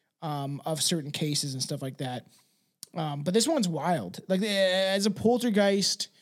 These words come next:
older kind of case, especially from this time era, it is, uh, my brother made fun of me for saying, uh, error, for era, so I've been purposely saying era.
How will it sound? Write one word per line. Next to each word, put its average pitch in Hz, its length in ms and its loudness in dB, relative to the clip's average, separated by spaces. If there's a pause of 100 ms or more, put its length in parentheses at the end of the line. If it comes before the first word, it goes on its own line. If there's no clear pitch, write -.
(460)
older 196 500 2
kind 185 440 0
of 175 200 -4
case, 180 420 0
especially 175 440 -2
from 180 200 -6
this 165 160 -4
time 165 380 -4
era, 160 340 -2 (360)
it 180 140 -2
is, 175 360 -2
uh, 160 380 -2
my 175 100 0
brother 175 240 0
made 160 180 -2
fun 156 180 -4
of 151 60 -4
me 147 140 -4
for 151 160 -6
saying, 147 380 -4 (280)
uh, 151 260 -6 (120)
error, 196 460 2 (680)
for - 220 -6
era, 208 400 2
so - 180 0
I've 156 80 -2
been 156 220 -2
purposely 165 420 0
saying 165 240 -4
era. 135 420 -6